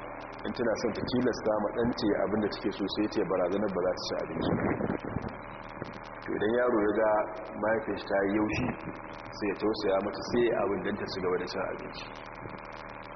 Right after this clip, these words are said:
To, mahaifiyar Sa'ad ta ce, to, za ta daina cin abinci har sai ya bar musulunci.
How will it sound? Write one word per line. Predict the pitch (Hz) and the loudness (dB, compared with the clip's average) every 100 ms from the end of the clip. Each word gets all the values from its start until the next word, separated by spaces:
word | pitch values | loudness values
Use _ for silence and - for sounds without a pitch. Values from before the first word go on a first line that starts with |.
| - | -12
To, | - 92 | -6 -2
mahaifiyar | 107 131 131 117 117 | 2 2 2 2 2
Sa'ad | - 131 120 | 2 2 2
ta | 120 | -2
ce, | 117 120 | 0 0
to, | - 98 | 0 2
za | 110 | 2
ta | 120 113 | 2 2
daina | 107 104 | 0 0
cin | - 107 | 0 0
abinci | 95 92 98 - 104 95 - - - - - | 0 -2 -4 -4 -6 -8 -10 -12 -12 -12 -6
har | 98 110 | -2 0
sai | 107 110 | 0 2
ya | 107 | 4
bar | 101 101 | 4 4
musulunci. | 98 104 104 101 98 - | 2 0 -2 -2 -2 -6